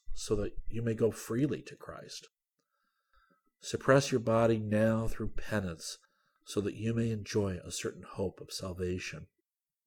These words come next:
It is foolish to promise yourself a long life when you are not sure about a single day. How many have deceived themselves and been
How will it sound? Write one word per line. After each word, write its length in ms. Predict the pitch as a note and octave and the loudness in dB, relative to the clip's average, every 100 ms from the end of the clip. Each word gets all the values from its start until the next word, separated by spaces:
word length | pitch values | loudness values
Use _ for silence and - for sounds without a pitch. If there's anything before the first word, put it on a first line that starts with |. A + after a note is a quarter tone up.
| _ _ - _ _ - _ _ _ _ _ _ _ _ _ - | _ _ -20 _ _ -20 _ _ _ _ _ _ _ _ _ -4
It 100 | G#2+ | 4
is 140 | A#2 | 4
foolish 500 | - - D3+ E3 D3+ | 4 10 12 12 10
to 60 | - | 4
promise 540 | - C3 A#2+ A#2+ A2 | 2 6 6 6 0
yourself 400 | A#2 G#2 A2 G#2 | -2 -2 0 0
a 60 | G2 | 0
long 480 | F#2+ G2 G2 A2 A2+ | 0 2 4 4 4
life 520 | G#2+ G2 F2+ - - _ _ _ _ _ _ _ | 2 2 -2 -6 -18 _ _ _ _ _ _ _
when 100 | F#2+ | 0
you 100 | F#2+ | 4
are 100 | F2+ | 6
not 200 | F#2 F#2+ | 4 0
sure 240 | - G2+ | 0 0
about 200 | F#2 F2 | 0 -2
a 60 | D#2 | -6
single 380 | - F2 F#2+ G2+ | -6 -6 -2 0
day. 380 | F2+ D#2+ D#2+ - _ _ _ _ _ _ _ _ _ _ _ _ - _ | -2 -4 -8 -14 _ _ _ _ _ _ _ _ _ _ _ _ -20 _
How 180 | - A2+ | 6 8
many 300 | A#2+ A#2+ A2+ | 8 6 6
have 160 | G2 F#2 | 2 0
deceived 500 | F#2 - - A2+ G#2 | 0 0 4 4 2
themselves 680 | G2 F2 - F2+ E2 E2+ - | -2 -4 -6 -8 -8 -12 -10
and 120 | E2 | -10
been 200 | E2+ E2 | -8 -10